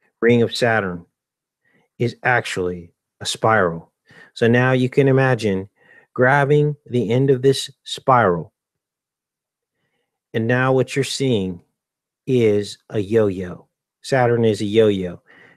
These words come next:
When you grab the end of the spiral and unwind Saturn, you get the yo-yo.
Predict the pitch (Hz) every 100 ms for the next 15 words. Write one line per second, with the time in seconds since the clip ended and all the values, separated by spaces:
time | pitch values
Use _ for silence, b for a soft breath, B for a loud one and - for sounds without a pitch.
0 | b 110 113 107 127 127 135 131 127 127
1 | 123 - - 113 110 107 107 - _ _
2 | _ _ _ 110 113 131 139 147 135 127
3 | 127 123 - 117 104 92 90 80 _ _
4 | _ _ _ _ _ 113 120 113 110 98
5 | 90 _ _ _ 110 104 120 123 104 90
6 | 82